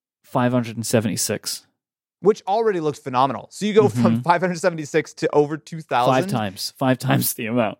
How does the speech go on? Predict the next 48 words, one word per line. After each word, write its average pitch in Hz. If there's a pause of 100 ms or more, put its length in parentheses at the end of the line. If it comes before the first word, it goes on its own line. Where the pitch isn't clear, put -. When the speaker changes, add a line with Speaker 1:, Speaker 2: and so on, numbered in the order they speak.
(140)
Speaker 2:
And 254
especially 320
considering 262
how 214
small 170
the 147
iPad 120
display 113
is, 110
right? 127
Which 202
is 220
gonna 233
really 254
Speaker 1:
Mm-hmm. 175
Speaker 2:
give 202
you 190
that 147
similar 180
level 139
of, 120
like, 127
contrast 127
that 123
a 123
lot 117
of 104
oleds 175
give. 127 (300)
Obviously, 226 (180)
oleds 185
are 165
always 165
gonna 151
have 139
an 135
advantage 127
because -
each 139
pixel 123
can 127
turn 127
on 117
individually. 120
So, 147 (280)
I 139
mean, 117
essentially, 113